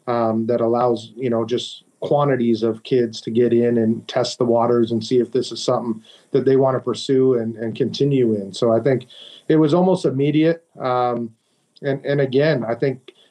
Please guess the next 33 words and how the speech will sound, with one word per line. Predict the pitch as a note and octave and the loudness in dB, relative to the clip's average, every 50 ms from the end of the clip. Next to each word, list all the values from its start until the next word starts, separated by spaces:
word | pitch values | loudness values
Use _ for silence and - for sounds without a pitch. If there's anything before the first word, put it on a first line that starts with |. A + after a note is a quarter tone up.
| _ _ | _ _
you | - C3+ | -2 0
know, | C3 C3+ | 0 2
I | C#3 C#3+ | 4 2
agree | C#3 C3+ A#2 C3 D3 E3 | 2 2 2 2 4 4
with, | D#3+ D#3 C#3+ - - C#3+ _ _ | 4 4 2 0 -4 -20 _ _
with | - C#3 C3+ A#2 A2+ | -2 0 0 -2 -4
Mike | B2+ B2 C3 C#3+ D3+ D3 C3 B2 B2+ | -6 -2 -2 0 0 0 -2 -2 -2
is, | A#2 A2+ A2 A2+ - | -2 -2 -4 -6 -6
is | A2+ A#2+ A#2 G#2+ A2 | -4 -4 -4 -6 -4
we're, | A2+ B2+ C3 C3 C3+ C3+ C3 B2+ B2+ C3 - | 0 0 2 2 4 2 2 0 -2 -6 -12
we're | - - C3+ C3+ | -6 -2 0 0
looking | C3+ C3 D3 D3 D3 D#3 D3 C#3+ B2+ | 2 2 0 0 2 2 2 2 2
at | B2+ B2+ B2+ B2+ B2+ - - | 2 2 2 0 -2 -4 -6
areas | B2 C3 C3+ C3+ C3+ C3 B2+ A#2 G#2 | -2 0 2 4 4 4 2 0 -2
where | A#2 B2+ A#2+ A#2 | -2 -4 -2 -2
we | A#2+ C3 C3 | -4 -6 -6
could | - - B2+ A2+ | -4 -4 -2 0
get | B2 A#2 A2+ G#2+ | 0 -2 0 0
better | A#2 A2+ A2+ A#2 A#2 A#2 A2+ | 0 0 0 0 -2 -4 -4
in | A2 | -6
terms | A2 - B2 A#2+ A#2 G#2+ | -4 -4 -4 -4 -4 -8
of | A2 F#2+ | -14 -14
gyms. | F#2 G#2+ A2 A#2+ A#2+ A#2+ A#2 G#2+ - A2 | -14 -4 0 0 0 0 -2 -6 -12 -14
And | A2 G#2+ A2+ A2+ - | -14 -14 -16 -10 -6
I, | A#2 A#2 - - | -6 -6 -2 -2
I | B2 C3 | 0 2
don't | C#3 C#3 C#3 - | 2 2 2 0
think | C#3 - - | -2 0 2
there's | C#3 B2 A2+ A#2 | 0 0 0 0
enough | A#2 A#2+ B2 C3 - - _ | -2 0 0 -2 -2 -2 _
facilities | - B2 - - - C3+ B2+ B2+ C3 C3 B2+ B2 G#2+ B2+ | -6 -6 -4 -2 -2 0 0 0 0 2 2 0 2 0
up | A#2+ B2+ B2+ | -2 -2 0
here | C3+ C#3+ C#3+ C#3+ D3 D3 D3 | 0 2 2 4 2 2 -2